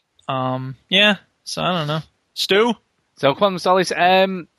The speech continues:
Speaker 2: Dead Space two, definitely. You know, when I, when I finally got around to finishing that game.
Speaker 1: You didn't have high expectations for that?
Speaker 2: Well, <sighs> I play-,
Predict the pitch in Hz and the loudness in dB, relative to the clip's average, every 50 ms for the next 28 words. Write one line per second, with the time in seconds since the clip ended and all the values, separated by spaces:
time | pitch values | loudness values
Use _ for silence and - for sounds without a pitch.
0 | _ - 143 202 240 233 - - - 190 190 185 - - - 151 127 127 131 131 | _ -4 0 0 0 0 0 -2 -2 0 0 -2 -4 -6 -6 -6 -6 -6 -6 -12
1 | - _ _ _ _ _ _ _ 127 120 139 135 123 - - 120 107 104 107 117 | -14 _ _ _ _ _ _ _ -8 -4 -2 -2 -2 -4 -8 -12 -8 -6 -6 -6
2 | 123 _ _ _ _ _ _ - 120 110 110 110 113 117 117 117 117 120 127 127 | -6 _ _ _ _ _ _ -10 -8 -6 -6 -4 -2 -2 0 0 0 0 0 0
3 | 123 120 - - 135 131 127 123 120 120 117 110 110 117 117 117 117 - 117 107 | 0 0 0 0 0 0 2 0 0 2 2 2 2 2 2 2 0 -2 -6 -6
4 | - 123 113 110 - 110 101 101 101 95 95 98 98 101 98 101 120 - _ _ | -4 -4 -4 -4 -6 -6 -6 -4 -2 -2 -2 -2 -2 -2 -2 -2 -4 -6 _ _
5 | - 170 196 208 202 196 185 196 202 196 196 175 185 208 208 208 196 - - 208 | -12 -6 -2 0 0 2 2 2 2 2 0 0 0 0 0 0 -2 -2 -4 -6
6 | 196 - 226 220 214 - 233 226 - - 240 226 233 233 226 220 - 185 185 - | -4 -2 0 -2 -2 -2 -4 -8 -8 -8 -8 -6 -6 -6 -8 -8 -10 -16 -20 -10
7 | - 233 262 262 254 254 254 247 214 131 - - - - 139 185 - - - 170 | -4 0 0 2 2 2 2 2 0 0 0 0 0 2 2 2 0 0 0 -2
8 | - - 240 240 190 | 0 0 0 0 0